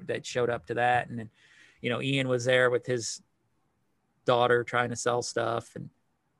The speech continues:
selling all of his, his wares. And I picked up, you know, like I said, I already had a deal with him for, for cases. So he had 'em for me. And, uh, prototypes, there was prototypes there. There was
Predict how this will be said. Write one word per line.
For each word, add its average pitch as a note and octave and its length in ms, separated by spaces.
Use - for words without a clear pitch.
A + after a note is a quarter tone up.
selling B2 360
all A#2 160
of A2+ 60
his, A#2 280
his B2 260
wares. B2 560
And A2+ 220
I - 60
picked - 240
up, C3+ 180
you C3 120
know, B2 100
like A#2+ 140
I B2 40
said, B2 220
I B2+ 100
already B2+ 220
had B2+ 160
a B2 60
deal C3 260
with B2 140
him C3+ 260
for, B2+ 340
for C3 200
cases. C3 640
So B2 160
he B2 140
had B2+ 240
'em B2 100
for B2 260
me. A#2+ 320
And, A2+ 240
uh, A#2 300
prototypes, D#3 1000
there D3+ 120
was D3 140
prototypes D3+ 800
there. C3 320
There B2 160
was A#2 460